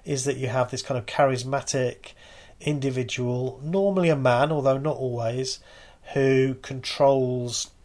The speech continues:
his followers. Um, there's often exploitation there, monetary exploitation, and often sexual exploitation. So the,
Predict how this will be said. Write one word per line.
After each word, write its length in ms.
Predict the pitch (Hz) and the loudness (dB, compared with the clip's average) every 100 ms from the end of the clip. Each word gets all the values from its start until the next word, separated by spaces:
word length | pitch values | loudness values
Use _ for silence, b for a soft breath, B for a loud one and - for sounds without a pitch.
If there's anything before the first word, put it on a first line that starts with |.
| - - - - | -20 -20 -20 -18
his 600 | - - 131 120 113 - - | -10 -2 0 0 -2 -4 -6
followers. 840 | - - 131 123 113 110 120 - - B B B B - | -4 4 4 4 -4 -8 -6 -6 -6 B B B B -2
Um, 240 | 120 123 | 0 0
there's 160 | - 135 | 0 0
often 580 | 160 - 151 139 131 127 - _ - - - - - - | 0 0 0 0 -2 -8 -16 _ -20 -20 -20 -20 -16 -6
exploitation 920 | 135 - - 135 131 156 156 - 160 | -6 -4 -6 -4 0 4 4 2 -2
there, 420 | 151 151 151 151 - B B B - | 4 6 8 4 -2 B B B -8
monetary 560 | 127 139 135 - 139 | -2 -2 -2 -4 -2
exploitation, 920 | 135 - - 131 - 131 131 - 131 | -2 -4 -6 -6 -4 -2 -2 -4 -6
and 160 | 120 135 | -4 -2
often 240 | 139 139 | -2 -2
sexual 440 | 120 156 135 - 113 | 0 2 2 -2 -8
exploitation. 800 | 107 - 120 - 117 113 - 123 | -8 -10 -10 -8 -8 -8 -10 -6
So 180 | - 123 | -4 -2
the, 180 | 120 | -4